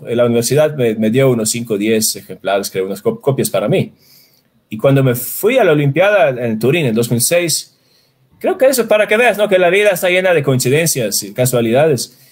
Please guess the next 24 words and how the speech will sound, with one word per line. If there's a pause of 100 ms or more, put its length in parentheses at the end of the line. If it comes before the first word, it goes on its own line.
(220)
Creo
que
estaba
haciendo
la,
ter-,
termina
la
Olimpiada
y
estoy
haciendo
la
cola
para, (460)
eh,
la
fila
para
regresarme,
¿no? (720)
A, (120)
a
Chile.